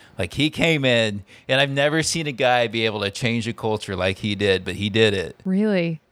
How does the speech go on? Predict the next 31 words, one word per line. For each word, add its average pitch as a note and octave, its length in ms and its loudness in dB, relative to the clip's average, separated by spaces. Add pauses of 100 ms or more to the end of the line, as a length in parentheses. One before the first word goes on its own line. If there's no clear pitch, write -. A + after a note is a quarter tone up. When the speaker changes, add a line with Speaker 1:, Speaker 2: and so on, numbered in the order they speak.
Speaker 1:
Oh, C3 160 2
yeah. G#2 260 0
Forever A#2+ 460 -2
respect G#2+ 420 -2
for - 120 -10
that F2+ 200 -4
man. F2 380 -8
Speaker 2:
Like, G#3+ 140 0
he A#3 100 0
whipped G3+ 300 -2
it G3+ 60 2
into F#3 200 2
shape F3 360 -2
in F3+ 140 2
a F3 60 0
situation E3+ 500 -2
where E3+ 100 2
everything E3 220 0
was D#3 120 -2
kind E3+ 200 2
of D#3+ 60 -2
chaos? E3+ 480 2
Speaker 1:
Yeah, E3 320 4
'cause D#3+ 260 2
the D#3+ 180 0
G D3+ 220 2
M E3+ 140 4
before, C#3 560 2
Dean, G#2+ 760 -2
Gel-, A#2+ 240 2
like, B2 380 -2